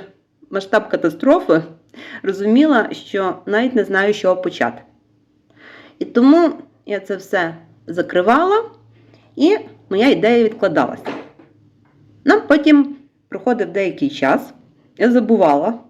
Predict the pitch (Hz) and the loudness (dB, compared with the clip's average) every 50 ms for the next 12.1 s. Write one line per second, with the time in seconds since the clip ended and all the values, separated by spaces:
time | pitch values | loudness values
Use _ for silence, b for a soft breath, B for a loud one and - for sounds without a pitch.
0 | _ _ _ _ _ _ _ - - - 208 214 208 208 202 - 214 208 214 214 | _ _ _ _ _ _ _ -18 -12 -10 -6 -4 -4 -4 -4 -4 -4 0 2 2
1 | 208 208 208 - - 214 208 196 196 196 - - 220 220 233 233 - - _ _ | 2 2 -2 -4 0 2 2 2 2 0 -2 -2 -2 -2 -2 -4 -8 -18 _ _
2 | _ b b b b b b b b b b b - 185 214 233 226 208 185 180 | _ b b b b b b b b b b b -4 2 4 4 4 4 4 2
3 | 185 185 185 - 220 202 208 233 233 - - - _ _ - 214 208 - - 226 | 0 -2 -4 -2 0 2 2 2 -2 -6 -10 -20 _ _ -14 -14 -14 -8 -2 0
4 | 233 226 220 214 214 214 220 233 262 277 - _ _ _ _ _ _ _ _ _ | 2 4 6 4 4 4 2 2 0 -4 -10 _ _ _ _ _ _ _ _ _
5 | _ - - - 262 - - - - - - - - _ - - - 208 247 254 | _ -20 -20 -20 -20 -20 -18 -20 -20 -20 -20 -20 -20 _ -18 -4 0 2 2 2
6 | 240 247 - - - _ - - 208 240 269 269 254 220 208 208 - 226 202 196 | 2 -2 -6 -12 -16 _ -2 2 2 2 2 2 2 0 -2 -2 -2 -2 -2 -2
7 | 196 - 208 202 220 233 240 226 - 214 214 - 214 208 214 - 185 180 - - | -4 -6 -10 -2 0 2 2 2 0 -2 2 2 2 2 0 -4 -10 -12 -12 -14
8 | 190 180 208 214 196 170 - 190 156 156 - - 180 208 226 254 269 262 - 349 | -8 -4 -4 -4 -4 -4 -6 -4 -4 -4 -6 -6 -2 -2 0 0 0 0 0 -2
9 | 349 349 - - _ B B B B B B B B B - 247 311 381 370 - | -2 -2 -6 -20 _ B B B B B B B B B 2 4 4 4 4 0
10 | - - - - 220 233 254 269 254 - - 214 202 - 208 196 202 196 208 254 | -8 -12 -10 -4 0 2 2 2 2 0 -2 -6 -4 -4 -4 -2 -2 0 2 2
11 | 294 294 240 196 196 - 226 220 220 202 190 185 180 185 185 - 156 123 120 - | 2 2 0 -4 -2 -2 -2 0 0 0 -2 -2 -4 -6 -6 -4 -4 -4 -4 -6
12 | - | -10